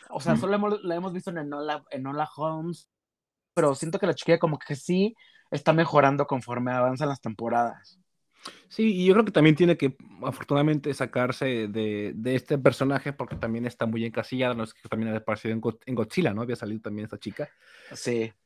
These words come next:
Speaker 2: Entonces, eh, pues que poco a poco vaya experimentando un poquito más, y también todos los chiquillos de esta serie, es que se va a acabar en la cuarta, ¿no? Es decir, en esta cuarta temporada sí es la final.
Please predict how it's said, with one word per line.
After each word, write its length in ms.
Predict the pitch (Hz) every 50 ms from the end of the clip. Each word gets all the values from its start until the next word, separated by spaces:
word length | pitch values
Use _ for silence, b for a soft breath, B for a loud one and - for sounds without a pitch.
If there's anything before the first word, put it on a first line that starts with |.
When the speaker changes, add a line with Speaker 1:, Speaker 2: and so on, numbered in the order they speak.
| _ _ _ _ _ _ _ _ _ -
Speaker 2:
Entonces, 880 | - 135 127 117 - 139 139 147 139 143 - 135 135 143 143 143 - -
eh, 300 | - 147 147 135 131 127 123 117
pues 140 | - 143 139
que 100 | - 143
poco 280 | - - 139 131 - 123
a 60 | 123
poco 220 | - 147 139 156
vaya 200 | 147 143 135 139
experimentando 520 | 143 - - 131 120 113 107 - 117 120 123
un 100 | 123 110
poquito 340 | - 120 - 113 - 147 165
más, 140 | 208 202
y 40 | -
también 240 | - 123 123 131 127
todos 140 | 139 139 135
los 100 | 127 -
chiquillos 460 | - - - 123 127 131 123 - - -
de 240 | 95 104 113 113 110
esta 380 | 110 - - - 113 101 87 -
serie, 560 | - - - 143 135 127 135 160 190 - - _ _ _ _ _ _ _
es 100 | - -
que 120 | - 143
se 120 | 135 - 147
va 60 | 151
a 40 | 160
acabar 260 | - 165 160 160 160
en 60 | 160
la 120 | 147 117 -
cuarta, 360 | - 143 143 139 - - 95
¿no? 140 | 107 143 185
Es 60 | 196
decir, 240 | 151 - - 139 127
en 200 | 127 123 123 123
esta 240 | 117 135 - 165 147
cuarta 200 | - 151 143 143
temporada 300 | 139 135 - 127 135 135
sí 100 | - 139
es 60 | 135
la 100 | 143 139
final. 400 | - 127 113 127 156 196 247